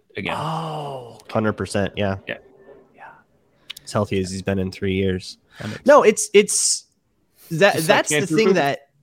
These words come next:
Speaker 3: that kills him is that they, you could just kinda sit in with two high safeties and bracket Justin Jefferson on either side of the field, whichever side of the field he went on, and you would just be fine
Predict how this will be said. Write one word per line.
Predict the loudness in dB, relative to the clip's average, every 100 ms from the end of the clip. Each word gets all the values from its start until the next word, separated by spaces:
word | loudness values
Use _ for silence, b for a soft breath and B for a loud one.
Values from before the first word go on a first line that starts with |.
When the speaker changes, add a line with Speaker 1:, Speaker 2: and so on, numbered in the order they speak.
| _ _ -2
Speaker 3:
that | 0 0 -4 -10 _ _ _ _ _
kills | 0 2 -2
him | -8 -4
is | 0 0 0 -4 -8
that | 0 0 2
they, | 0 2 2 -2 -8 _ _ _ _
you | -2 0
could | 0 0
just | -2 0
kinda | -2 0
sit | 0 2 2 2
in | -4 -4 -2
with | -4 0
two | 0
high | 2 0
safeties | 0 -4 -4 -8 -8 -10 -14 _ _ _
and | -6 0
bracket | 0 0 -2
Justin | -2 -4 -2
Jefferson | -2 -2 -6 -2
on | -2
either | -2 -2
side | -2 -4
of |
the | -4
field, | -4 -2
whichever | -2 -4 -4 -4
side | -2 -2
of | -2
the | -4
field | -2 0
he | 0
went | -2 -2
on, | -4 -6 -10 _ 0
and | 4
you | 4
would | 4
just | 2
be | 0
fine | 2 2 0 -6